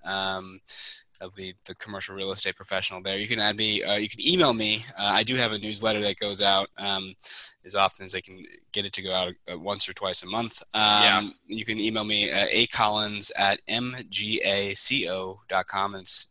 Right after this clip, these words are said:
Speaker 1: M as in Michael, G as in Goldman, and A as in Associates, M G A co dot com. Uh, and I will certainly add you to my email list. Um, uh, or you can give me a call, which is a, uh, let's see, two oh two, six two seven, one seven four one.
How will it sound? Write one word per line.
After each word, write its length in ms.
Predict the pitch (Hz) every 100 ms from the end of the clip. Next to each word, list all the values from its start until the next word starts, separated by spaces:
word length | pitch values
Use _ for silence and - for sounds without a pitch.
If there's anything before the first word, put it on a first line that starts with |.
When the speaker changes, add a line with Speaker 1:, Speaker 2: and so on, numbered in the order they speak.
| _
Speaker 1:
M 160 | 95 98
as 100 | 92
in 80 | 92
Michael, 400 | 123 135 127 117
G 180 | 104 98
as 100 | 92
in 60 |
Goldman, 400 | 92 107 101 101
and 120 | 92
A 160 | - 90
as 120 | 85
in 60 | -
Associates, 400 | - 120 117 -
M 140 | 98
G 200 | 95 98
A 140 | 92 87
co 300 | - 92 87
dot 180 | 78
com. 380 | - 113 110 104 - - - - -
Uh, 300 | 95 98 95 -
and 140 | 101
I 80 | 98
will 240 | 98 92 -
certainly 460 | - 151 117 117
add 160 | 104 101
you 80 | 98
to 120 | 101
my 80 | 95
email 340 | 101 101 98
list. 420 | 98 95 - - - -
Um, 640 | 98 98 95 95 95 95 - _
uh, 220 | - 92 -
or 140 | 113
you 100 | 175
can 100 | 170
give 120 | 156
me 60 | 151
a 40 |
call, 320 | 143 151 - 107
which 160 | 123 -
is 180 | 98 95
a, 120 | 95 90 _ -
uh, 60 | - - 52 55
let's 180 | -
see, 640 | - - 92 85 80 - - - - - - -
two 160 | 143
oh 60 | 123
two, 360 | - 135 123
six 300 | 110 - 117
two 160 | - 113
seven, 480 | - 110 104 104 98
one 160 | 98
seven 360 | 98 101 98 104
four 280 | - 104 107
one. 260 | 101 156